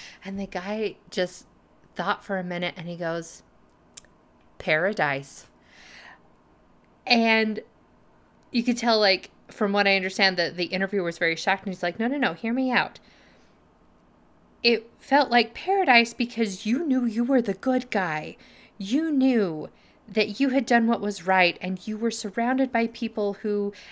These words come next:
had the same ideas as you, and you were surrounded by these beautiful cities where everything was clean and wonderful, and you, there were no problems." And, I mean, obviously there were problems, but that just sort of a thing of just, like, someone in power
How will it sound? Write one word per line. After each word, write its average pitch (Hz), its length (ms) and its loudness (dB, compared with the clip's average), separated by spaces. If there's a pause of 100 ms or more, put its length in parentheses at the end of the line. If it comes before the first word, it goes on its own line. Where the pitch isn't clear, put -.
had 247 300 0
the 233 100 0
same 214 500 -4
ideas 196 500 0
as 175 160 -6
you, 175 140 -6
and 170 100 -6
you 170 80 -8
were 180 40 -12
surrounded 262 680 -4
by 214 160 -4
these 190 220 -10
beautiful 240 440 -4
cities 208 540 -4
where 175 180 -2 (380)
everything 262 420 2
was 226 160 -2
clean 214 460 -4
and 185 160 -6
wonderful, 220 520 -2
and 180 120 -6
you, 175 120 -12 (160)
there 180 120 -2
were 180 80 -4
no 247 220 2
problems." 233 640 0
And, 170 180 -2
I 185 80 -8
mean, 165 160 -6
obviously 156 480 -4
there 147 160 -2
were 143 180 -10
problems, 151 720 -8
but - 220 0 (480)
that - 280 0
just 233 200 -4
sort 240 180 0
of 214 80 -2
a 214 80 2
thing 240 320 2
of 208 140 -2
just, 190 200 -4
like, 160 160 -2
someone 226 420 2
in 233 140 0
power 196 760 0